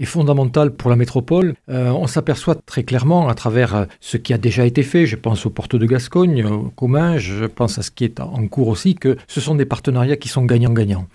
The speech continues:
Euh, ils sont gagnants pour les villes à une heure, euh, je pense à l'agglomération de Tarbes-Lourdes-Pyrénées, mais ils sont gagnants aussi, euh, pour la métropole. Chacun s'y retrouve dans un partenariat qui est, euh,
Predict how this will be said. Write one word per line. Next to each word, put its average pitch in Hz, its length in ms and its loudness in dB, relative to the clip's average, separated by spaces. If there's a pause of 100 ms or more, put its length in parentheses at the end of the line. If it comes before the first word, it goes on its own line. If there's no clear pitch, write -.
Euh, 120 140 -6
ils 156 80 -4
sont 147 160 0
gagnants 156 600 0 (100)
pour 110 160 -4
les 110 100 2
villes 110 280 0
à 104 220 -2
une 120 160 2
heure, 180 340 2
euh, 107 180 0
je - 180 -10
pense 110 300 -2
à 110 60 -8
l'agglomération 107 560 0
de 98 60 -2
Tarbes-Lourdes-Pyrénées, 110 960 0 (100)
mais 143 120 0
ils 147 40 2
sont 160 140 -2
gagnants 147 260 2
aussi, 127 420 0
euh, 110 100 0 (300)
pour 123 140 -2
la 127 60 2
métropole. 127 460 0
Chacun 147 340 -2
s'y - 160 -2
retrouve 165 500 0 (100)
dans 180 220 2
un 160 60 2
partenariat 143 580 0
qui 127 220 -2
est, 120 180 -2
euh, 113 140 2